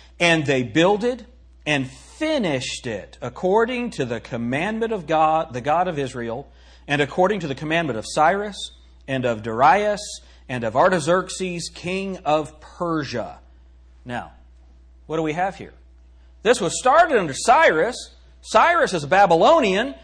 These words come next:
and then it's carried out through Darius, a, a Persian, and now here Artaxerxes, a Persian.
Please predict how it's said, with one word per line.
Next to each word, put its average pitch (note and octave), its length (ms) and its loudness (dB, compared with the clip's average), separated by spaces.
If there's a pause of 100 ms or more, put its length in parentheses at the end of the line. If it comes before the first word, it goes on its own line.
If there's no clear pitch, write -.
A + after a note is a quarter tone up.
(200)
and E3 160 -2
then A#3+ 220 4
it's G3+ 240 -2 (160)
carried C4 380 6
out C#4+ 240 6
through A3+ 140 0
Darius, A#3 680 4
a, D#3 260 2 (120)
a D3 100 0
Persian, G#3+ 720 2
and E3+ 160 -4 (220)
now F3+ 200 4
here F#3+ 380 0
Artaxerxes, F#3 960 -2 (160)
a - 60 -16
Persian. A2+ 400 -6